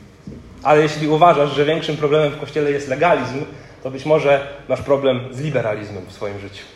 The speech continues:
Więc trochę was podpuściłem. <laughs> E, dlatego, że te zagrożenia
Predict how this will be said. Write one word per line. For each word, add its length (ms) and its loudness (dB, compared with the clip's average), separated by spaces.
Więc 120 -8
trochę 220 2
was 120 2
podpuściłem. 680 -4
<laughs> 40 -8
E, 160 2
dlatego, 360 8
że 360 8
te 80 4
zagrożenia 800 4